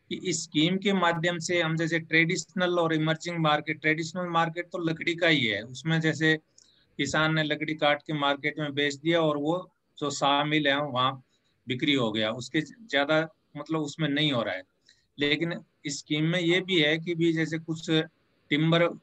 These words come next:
उद्योग हैं वहाँ पर उनको, अ, जैसे, अ,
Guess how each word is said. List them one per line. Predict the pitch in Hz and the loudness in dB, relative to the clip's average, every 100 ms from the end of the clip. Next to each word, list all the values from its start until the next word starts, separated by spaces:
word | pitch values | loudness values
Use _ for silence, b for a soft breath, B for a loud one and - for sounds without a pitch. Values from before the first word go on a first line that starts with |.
| _ 143 | _ -8
उद्योग | 135 151 156 147 | 0 2 2 2
हैं | 143 | 2
वहाँ | 143 131 127 | 2 0 0
पर | 160 | 0
उनको, | 156 156 160 156 160 _ _ _ _ _ _ 143 | -2 -2 0 0 0 _ _ _ _ _ _ -2
अ, | 139 139 131 | 2 2 2
जैसे, | 135 143 147 139 | 0 0 2 0
अ, | 135 131 135 127 123 | -2 -10 -14 -12 -14